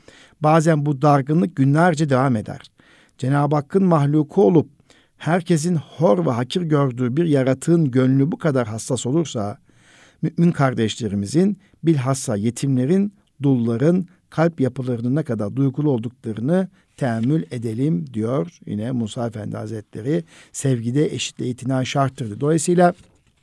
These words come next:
biz eğitimciler de, öğretmenlerimiz de, e, hepimiz eğitimci olarak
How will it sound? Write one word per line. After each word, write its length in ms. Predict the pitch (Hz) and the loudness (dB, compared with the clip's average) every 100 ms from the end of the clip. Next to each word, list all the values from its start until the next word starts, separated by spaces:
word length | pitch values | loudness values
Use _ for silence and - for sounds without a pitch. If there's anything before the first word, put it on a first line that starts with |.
| _ _ _ _ _ - | _ _ _ _ _ -6
biz 140 | 143 143 | -2 2
eğitimciler 720 | 139 139 143 135 151 165 127 | 0 0 -2 2 4 2 2
de, 180 | 123 - _ _ - | -4 -6 _ _ -6
öğretmenlerimiz 920 | 135 131 - 143 135 135 135 160 123 | -2 -2 -2 -2 0 0 0 -2 -2
de, 180 | 110 - _ | -6 -6 _
e, 340 | - - - 151 | -16 -12 -6 -6
hepimiz 400 | 123 117 139 135 | -4 -4 -6 -6
eğitimci 420 | 123 117 135 135 | -8 -6 -4 -2
olarak 340 | 113 117 160 | -2 -2 -4